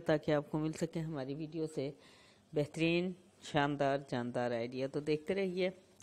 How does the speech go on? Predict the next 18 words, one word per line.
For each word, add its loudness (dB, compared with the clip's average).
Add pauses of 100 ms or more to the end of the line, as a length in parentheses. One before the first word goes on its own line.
(100)
खूबसूरत, -2 (340)
impressive, -4
colorful -4
ideas 0
और -2
enjoy 2
कीजिए -6
हमारी -2
आज -6
की -6
video -6 (100)
को। -14 (1600)
अगर 4
आप -2 (320)
पहली -2
बार 2
हमारे -2
channel -2